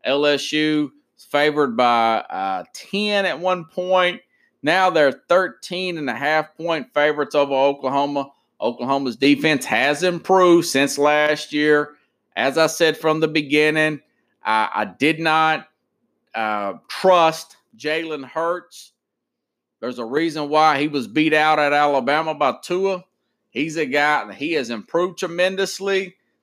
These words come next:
The games I saw him in, this team, uh, could have blown out a lot of teams.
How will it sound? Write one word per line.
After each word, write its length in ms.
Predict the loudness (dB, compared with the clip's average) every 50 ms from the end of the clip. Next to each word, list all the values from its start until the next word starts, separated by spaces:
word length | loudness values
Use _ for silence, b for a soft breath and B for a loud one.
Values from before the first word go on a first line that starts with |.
| _ -14
The 80 | -10
games 380 | -4 -2 0 0 0 0 0 0
I 140 | 0 0 0
saw 360 | -2 0 2 2 4 4 2
him 280 | 0 -2 -6 -6 -4 -4
in, 380 | -2 -2 0 0 -2 -2 -6 -10 _ _ _ _ _ _ _ _ _ _ _ _ _ _ _ _ _ _ _ _ _ _ _ _ _ _ _ _ _ -2
this 280 | 0 0 0 0 -2
team, 600 | -6 -2 0 0 0 0 0 0 -2 -4 -6 -10 _ _ _ _ _ _ _ -4
uh, 520 | 0 0 2 2 2 2 2 0 0 -2 -6 -12 -20 _ _ _ _ _ _
could 180 | 0 2 4 4
have 120 | 4 4
blown 320 | 4 4 4 4 4 4
out 220 | 4 4 4 2 2
a 40 | 2
lot 220 | 4 4 4 2
of 180 | 2 -2 -4 -4
teams. 600 | -4 -4 -4 -4 -6 -6 -8 -10 -14 -18 -20